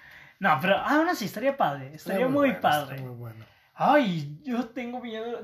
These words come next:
Speaker 1: yo siento que el Snyder Cut va a estar malísimo.
Speaker 2: ¿Quién
Speaker 1: No
Speaker 2: sabe?
Speaker 1: sé, como que me entró
Speaker 2: Yo
Speaker 1: esa duda el
Speaker 2: siento,
Speaker 1: otro
Speaker 2: no,
Speaker 1: día.
Speaker 2: yo siento,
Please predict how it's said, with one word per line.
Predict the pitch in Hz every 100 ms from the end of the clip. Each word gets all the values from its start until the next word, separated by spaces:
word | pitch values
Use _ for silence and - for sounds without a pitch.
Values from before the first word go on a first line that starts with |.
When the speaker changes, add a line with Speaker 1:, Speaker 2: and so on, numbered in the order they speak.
| 202
Speaker 1:
yo | 254
siento | 262 - - 254 254 240 269
que | 240
el | 190
Snyder | 165 202 208 220 220
Cut | 208 185 180
va | 185
a |
estar | - - 202
malísimo. | 208 202 185 185 185 208 - - 170 151 151 254 -
Speaker 2:
¿Quién | 131 123 311
Speaker 1:
No | 226 269
Speaker 2:
sabe? | 285
Speaker 1:
sé, | 277
como | 277 226
que | 254
me | 247
entró | 220 294
Speaker 2:
Yo | 370
Speaker 1:
esa | 415 320
duda |
el | 392
Speaker 2:
siento, | 359 -
Speaker 1:
otro | - 247
Speaker 2:
no, | 294
Speaker 1:
día. | 262
Speaker 2:
yo | 330
siento, | 269 277 269 285 403